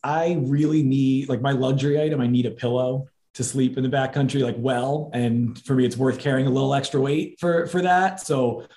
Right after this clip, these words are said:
my must, must bring piece is a, uh, a pillow. I've been using the Nemo Philo pillow, but it's pretty heavy. So I, I have now,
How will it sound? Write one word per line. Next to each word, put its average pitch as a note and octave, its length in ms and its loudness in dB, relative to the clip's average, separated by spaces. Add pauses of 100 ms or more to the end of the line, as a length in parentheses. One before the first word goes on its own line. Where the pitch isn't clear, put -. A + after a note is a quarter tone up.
my D3+ 160 0
must, D3 440 -2
must D#3 220 0
bring D3+ 180 0
piece D3+ 380 2
is C3 400 0
a, C3 500 0
uh, A#2+ 400 0
a - 40 -6
pillow. F3+ 560 0 (400)
I've B2+ 380 0 (240)
been E3+ 380 0
using F#3 220 2
the D3+ 80 0
Nemo C#3+ 380 2
Philo F3 520 -2
pillow, A#3+ 580 -2 (640)
but D3+ 120 2
it's D#3 220 0
pretty F#3+ 420 2
heavy. C3+ 420 0
So A2+ 180 -4
I, C#3 560 0
I C3 120 -2
have C3+ 440 0
now, B2 580 0